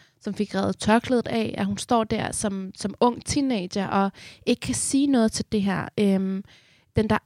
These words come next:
afmagt, hun har haft og været vidne til, både, altså, kvæg sin egen oplevelse, men også sådan sit, øhm, sit netværk, at, at det der med at, øh, vende det der negativt til noget positivt i forhold til det, man selv gør.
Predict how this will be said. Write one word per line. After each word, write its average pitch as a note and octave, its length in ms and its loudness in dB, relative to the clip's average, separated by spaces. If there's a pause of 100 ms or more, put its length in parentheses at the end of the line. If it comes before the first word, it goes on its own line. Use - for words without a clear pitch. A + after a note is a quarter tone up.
afmagt, A3+ 520 2
hun G#3 140 -4
har F#3+ 80 0 (220)
haft - 360 -2
og F#3+ 460 -2
været F#3+ 240 0
vidne C4+ 300 4
til, B3 480 2 (120)
både, G#3+ 280 2 (380)
altså, F#3 220 -8 (600)
kvæg G3 180 2
sin G3+ 140 -4
egen A#3+ 380 2
oplevelse, A#3+ 540 0
men G3 120 0
også A3+ 180 2 (180)
sådan G#3 300 -4 (400)
sit, - 360 -4
øhm, F3+ 500 -4 (140)
sit A3 200 -2
netværk, A3+ 540 -2 (580)
at, A3 180 -4
at G#3+ 120 0
det A#3+ 80 2
der A#3+ 100 4
med G#3+ 260 4
at, - 360 -2
øh, G3 220 -2 (540)
vende B3 560 2 (180)
det A3+ 100 2
der G#3+ 100 4
negativt A#3 760 2
til A#3 140 -4
noget G#3+ 160 -4
positivt A#3+ 600 -6
i A3+ 60 -8
forhold G#3+ 300 -4
til - 160 -12
det, A3 120 -4
man A#3+ 240 -6
selv C#4 340 -2
gør. - 280 -8